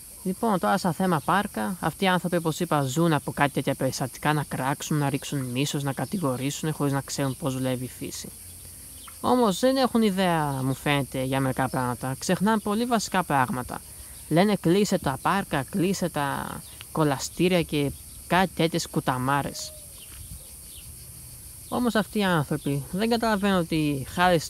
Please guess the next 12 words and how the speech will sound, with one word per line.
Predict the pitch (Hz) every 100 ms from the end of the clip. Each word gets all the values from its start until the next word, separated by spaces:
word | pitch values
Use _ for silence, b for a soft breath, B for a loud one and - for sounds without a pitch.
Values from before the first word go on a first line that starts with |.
| -
τέτοια | 170 - 160
πάρκα | - 156 151 - 135 127 147 B B B -
παγκοσμίως, | 139 135 143 139 156 165 135 - - -
πολλά | 160 156 226 208
ζώα | 185 196 165 139
που |
θα | -
είχαν | 170 170
εξαφανιστεί | 156 151 - 143 131 -
από | 170 151
προσώπου | 180 220 170 156
γης | 143 160 156 131